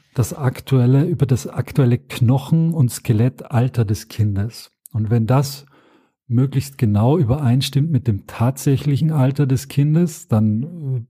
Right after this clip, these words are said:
passt das alles, dann, äh, bewegt sich das auf der, äh, richtigen,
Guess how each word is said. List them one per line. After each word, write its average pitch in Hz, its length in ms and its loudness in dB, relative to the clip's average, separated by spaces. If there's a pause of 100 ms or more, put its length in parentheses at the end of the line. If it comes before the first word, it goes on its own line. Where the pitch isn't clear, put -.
passt 131 240 0
das 143 140 0
alles, 156 320 2
dann, 120 260 2
äh, 147 260 -6
bewegt 127 340 -2
sich 120 140 -2
das 110 180 0
auf 110 140 0
der, 113 160 0
äh, 143 360 -2
richtigen, 113 640 0